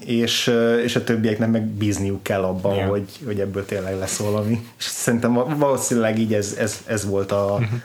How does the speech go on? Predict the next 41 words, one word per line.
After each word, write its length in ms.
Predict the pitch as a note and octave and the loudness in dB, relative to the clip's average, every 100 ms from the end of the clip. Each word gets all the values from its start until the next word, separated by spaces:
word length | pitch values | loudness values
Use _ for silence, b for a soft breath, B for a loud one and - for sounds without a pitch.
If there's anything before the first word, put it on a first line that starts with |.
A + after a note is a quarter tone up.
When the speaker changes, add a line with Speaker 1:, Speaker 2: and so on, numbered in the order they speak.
| - | -2
Speaker 1:
a 80 | |
helyzet 440 | G2+ G#2 G#2 G2+ G#2 | 0 2 2 0 0
a 80 | G#2 | -2
Moonstruckkal. 580 | F#2+ G2+ - G#2 A#2 | -2 -2 -2 0 2
Arra 160 | A#2+ C3 | 2 2
senki 240 | B2+ B2+ | 2 2
se 140 | A#2+ A#2+ | 2 2
számított, 380 | - A2 A2 A2 | 0 0 -2 -2
hogy 140 | A#2 | 0
a, 180 | A2 A2 B B B B - | 0 0 B B B B -2
ilyen 160 | A2 | 0
sokáig 440 | G2 A2+ G#2+ G#2+ G#2 | 0 -2 0 0 0
tovább 300 | A#2 G2+ G2+ | 0 0 0
fog 180 | A2 G#2+ | -2 0
élni 220 | G#2 G#2 | 2 2
ez 120 | G#2 | 0
a 60 | G2 | 0
film, 240 | - G#2 | -2 -2
hogy 140 | G2+ G2+ | -2 -2
még 180 | G#2 | -2
azért 380 | G2+ F#2+ G#2+ G#2 - A2 G2+ | -2 0 0 -2 -6 -6 -4
mindenki 520 | G#2 G2 F#2 F2 G#2 | -4 -2 -4 -2 -2
emlékszik 500 | F#2 G2 F#2+ - A2 | -2 -2 -4 -6 -4
erre, 300 | G2 F#2+ F#2+ | -4 -2 -2
meg 100 | F#2+ | 0
Speaker 2:
Igen. 220 | G#2+ G2 | 0 0
Speaker 1:
ilyen 200 | G#2 G#2 - - - | -2 -4 -10 -10 0
Speaker 2:
Én 120 | B2+ | 0
is 140 | A#2+ | 2
emlékszem 380 | A2+ G#2+ - A2+ | 2 0 0 0
rá 80 | A2+ | 2
gyerekkoromban, 560 | A2 G#2+ - A2+ A2+ | 2 0 -2 -2 0
ment 120 | A2 A2 | -2 -2
a 60 | |
tévében 480 | G#2+ A2 A2 A2 A2+ | -2 -2 0 -2 -2
azért 240 | A2+ A2+ | -2 -2
a 40 | A2 | 0
Speaker 1:
Ja. 120 | A2 G#2 | 2 2
Speaker 2:
holt 120 | G#2 | 0
kórosok 560 | - A2 A2+ - A#2+ - | 0 0 0 0 0 -2
többször. 400 | A2+ - A#2 | -6 -2 -2